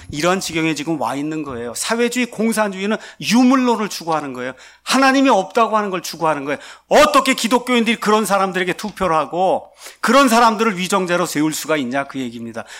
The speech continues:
왜 그래요? 하나님을 두려워하지 않기 때문에 사람의 방법대로 그런 사람들을 뽑아놓기 때문에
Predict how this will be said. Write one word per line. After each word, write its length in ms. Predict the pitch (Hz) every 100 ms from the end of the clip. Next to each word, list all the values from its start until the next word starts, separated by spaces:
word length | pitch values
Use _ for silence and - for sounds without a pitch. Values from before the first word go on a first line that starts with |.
| -
왜 180 | 151 160
그래요? 300 | 180 180 - -
하나님을 500 | - 226 233 240 240
두려워하지 540 | 220 190 190 190 180 196
않기 400 | - 233 247 247
때문에 360 | 247 226 226 240 - -
사람의 520 | - 190 226 247 247
방법대로 600 | - 269 269 262 254 233
그런 200 | 208 214
사람들을 360 | 190 190 180 185
뽑아놓기 540 | 220 208 175 196 208
때문에 340 | - 208 196